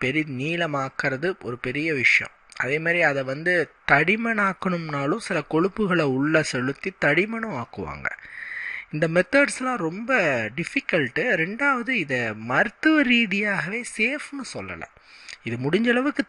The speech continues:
தவிருங்கன்னு தான் சொல்றாங்க. ஏன்னா, எந்த அறிவியலுமே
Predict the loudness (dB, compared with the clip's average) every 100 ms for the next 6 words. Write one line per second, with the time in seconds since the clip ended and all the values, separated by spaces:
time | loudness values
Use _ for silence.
0 | 4 4 4 2 2 -2 -6 -6 -6 -6
1 | -4 -4 -4 0 4 6 6 2 -4 _
2 | _ _ _ _ _ _ _ _ _ -20
3 | -8 0 0 2 4 6 4 2 0 -4
4 | -4 -8 -12